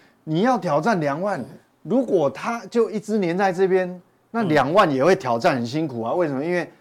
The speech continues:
Speaker 1: 它就占了将近三成啊。
Speaker 2: 是。
Speaker 1: 哦，
Speaker 2: 嗯。
Speaker 1: 所以还是成也台积，败也台-，台积哦，有可能会变这样。所以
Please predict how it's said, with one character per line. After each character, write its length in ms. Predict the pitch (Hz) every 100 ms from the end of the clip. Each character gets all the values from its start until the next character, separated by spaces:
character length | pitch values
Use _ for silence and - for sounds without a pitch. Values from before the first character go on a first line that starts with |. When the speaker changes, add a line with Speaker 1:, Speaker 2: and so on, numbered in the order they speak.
| _ _
Speaker 1:
它 240 | - 160 175
就 140 | 175
占 220 | 170 165
了 240 | 135 131 131
将 180 | 143 147
近 120 | 135
三 260 | 117 123 123
成 120 | 101
啊。 180 | 87 87 _ _
Speaker 2:
是。 200 | - 120 85 _ _
Speaker 1:
哦， 220 | - 120 127
Speaker 2:
嗯。 40 |
Speaker 1:
所 100 | 175
以 40 |
还 120 | 165 151
是 300 | 180 185 180 _ _
成 260 | - 156 208
也 280 | 147 127
台 200 | 120 139
积， 240 | 143 156 156
败 220 | 165 135
也 120 | 104
台-， 280 | 90 127 110 - _
台 220 | 110 110
积 220 | 110 117
哦， 120 | 101
有 120 | 120 151
可 100 | 117
能 100 | 113
会 120 | 131
变 200 | 120 110
这 80 | 113
样。 140 | 110
所 100 |
以 80 | 151